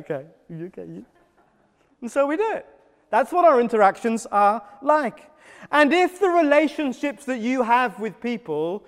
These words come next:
they are always in "I'm okay" mode, the standard default position for good English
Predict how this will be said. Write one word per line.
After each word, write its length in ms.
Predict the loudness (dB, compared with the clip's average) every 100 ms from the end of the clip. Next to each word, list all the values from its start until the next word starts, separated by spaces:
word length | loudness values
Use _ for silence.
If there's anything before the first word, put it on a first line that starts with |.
| -20 0
they 200 | 6 10
are 200 | 10 8
always 720 | 8 8 8 8 6 6 4
in 420 | 0 0 -2 -6 -12 _ _
"I'm 420 | 2 4 4 2 2
okay" 960 | 4 4 2 0 2 4 4 0 -4 -12
mode, 640 | -2 2 4 2 0 -4 -10 _ _
the 100 | -16
standard 640 | -6 0 0 0 -4 -8 -6
default 520 | -6 0 2 0 -2
position 520 | -4 -2 -2 -4 -6
for 160 | -6 -6
good 340 | -2 -2 -2
English 480 | -6 -6 -8 -12